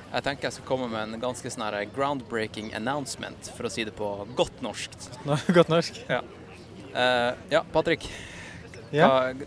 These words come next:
Speaker 1: før, før jeg kommer med den store nyheten, kan du fortelle, eh, hva vi styrer med, og, eh,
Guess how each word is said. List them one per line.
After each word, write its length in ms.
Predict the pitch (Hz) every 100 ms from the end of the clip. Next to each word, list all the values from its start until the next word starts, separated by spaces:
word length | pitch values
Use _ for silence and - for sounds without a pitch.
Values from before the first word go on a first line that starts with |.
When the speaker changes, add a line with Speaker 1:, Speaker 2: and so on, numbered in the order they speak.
| -
Speaker 1:
før, 400 | - 170 147 123
før 340 | - 160 117
jeg 120 | 107 -
kommer 260 | 147 123
med 140 | 104 104
den 80 |
store 560 | 104 - - 160 165 104
nyheten, 600 | 123 127 107 - - 117
kan 140 | 131
du 140 | 127 123
fortelle, 340 | - 151 127
eh, 560 | 104 104 104 104 104 104
hva 180 | 135 117
vi 140 | 110 107
styrer 320 | - 139 135
med, 200 | 123 113
og, 420 | 113 110 107
eh, 40 | 107